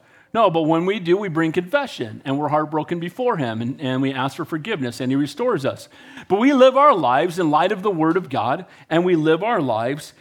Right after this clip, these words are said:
in, again, because we love the Lord. Why do we come to church? If you come to church to earn br-, brownie points with God, you're here for the wrong reason. If you come to church, we should come here because we love him.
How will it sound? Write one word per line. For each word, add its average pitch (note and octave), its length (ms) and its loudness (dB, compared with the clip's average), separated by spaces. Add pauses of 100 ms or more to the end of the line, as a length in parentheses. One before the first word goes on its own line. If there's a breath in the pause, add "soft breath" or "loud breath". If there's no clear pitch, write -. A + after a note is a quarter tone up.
(160 soft breath)
in, D#3 400 0
again, C#3+ 460 -2
because D#3 460 -2
we E3+ 80 0
love D3 200 2
the D3+ 80 -4
Lord. D3+ 420 0
Why B3 160 2
do G4 100 0
we B3 100 -4
come G3+ 220 -2
to E3 80 -4
church? D3 340 -4
If F3+ 80 -6
you C4 80 0
come F4+ 240 -2
to F4+ 80 0
church G3 380 -2
to F#3 80 -14
earn F#3 180 0
br-, D3 240 0
brownie D#3 320 -2
points E3 300 -4
with C#3 100 -10
God, D3 340 0
you're E3+ 140 -4
here A3 80 -6
for G#3 140 -8
the F3+ 80 -2
wrong D#3+ 180 0
reason. A#2+ 380 -2 (1300 soft breath)
If F3+ 140 -6
you F3 60 -8
come B3+ 220 -2
to A3+ 80 -4
church, A3 320 -4
we G3+ 60 -4
should - 180 -4
come G3 180 -4
here F#3+ 100 -2
because E3 340 -2
we D3 100 0
love C#3 300 -2
him. A2 300 -8